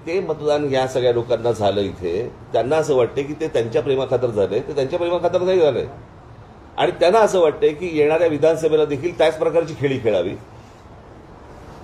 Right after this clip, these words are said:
आणि याच्यासाठी मग आता काल तो जि-, ब-, श-, शिवसेनेचा कोण तो जिल्हा प्रमुख, ज्याला ब-, ब-, आमच्या पोरांनी मार मार मारला, नशीब पोलीसमध्ये पडले.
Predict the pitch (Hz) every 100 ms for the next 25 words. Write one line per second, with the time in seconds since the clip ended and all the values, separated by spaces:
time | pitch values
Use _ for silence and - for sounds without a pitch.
0 | - - - - - - 139 160 139 208
1 | 196 175 147 131 120 - - 214 131 165
2 | 196 196 196 147 127 139 139 127 - 120
3 | 123 123 143 160 156 151 151 151 151 127
4 | 123 135 123 120 110 117 123 113 104 101
5 | 101 107 120 120 131 135 127 135 135 139
6 | 123 110 92 71 - - - - - -
7 | - - - - - - 107 127 185 175
8 | 160 175 - 160 139 113 82